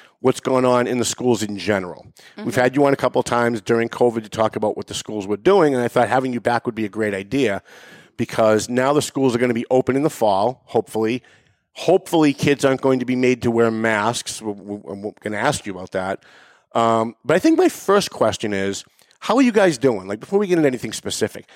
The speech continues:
Speaker 1: how are the Methuen schools handling where you, 'cause you're in this big transition right now. We've gone from covid to kinda not covid to online learning to half online learning.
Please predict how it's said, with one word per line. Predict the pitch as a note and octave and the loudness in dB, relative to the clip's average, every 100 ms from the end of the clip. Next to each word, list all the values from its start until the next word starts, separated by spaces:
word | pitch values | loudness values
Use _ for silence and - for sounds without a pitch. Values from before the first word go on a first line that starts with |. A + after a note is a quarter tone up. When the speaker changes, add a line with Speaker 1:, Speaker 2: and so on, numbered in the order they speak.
| - - | -20 -20
Speaker 1:
how | - F3+ B3 | -4 0 2
are | |
the | A3 | 2
Methuen | F3+ D3 - E3 D#3 | -2 -4 2 4 4
schools | - - C3 A2+ | 0 -2 -2 -2
handling | - C3+ C3 A#2 A2+ G#2+ G#2 - _ _ _ _ _ | 0 2 2 2 0 -2 -6 -12 _ _ _ _ _
where | - A#2 C#3+ | -4 2 4
you, | C#3 B2 | 2 0
'cause | A#2 | -2
you're | C3+ | 0
in | E3 | 0
this | A#2+ | 0
big | - D3+ | 0 -2
transition | - C#3 C3 C3+ - A2 | 0 2 2 2 0 -2
right | G2 D#2+ | -4 -6
now. | F#2 | -8
We've | F#2+ G2 | -8 -6
gone | A2+ G#2 | -6 -6
from | G#2 | -12
covid | - F3+ F3+ E3+ E3+ B2 | -2 2 4 6 4 2
to | A2+ - | -6 -4
kinda | - D3 A#2 | -2 -2 0
not | A#2+ D#3+ - | -2 -2 -2
covid | D#3+ D3+ D3 D#3+ | 0 2 4 2
to | A2+ | 0
online | B2+ B2 A2 A#2 | -2 -2 -2 0
learning | F3 F#3+ F3+ E3+ D3+ | 2 2 2 0 -2
to | |
half | - D#3 E3 | -4 -4 0
online | F3 D#3+ D#3 D#3 | 2 4 2 2
learning. | D#3 D3+ D3+ | 2 2 0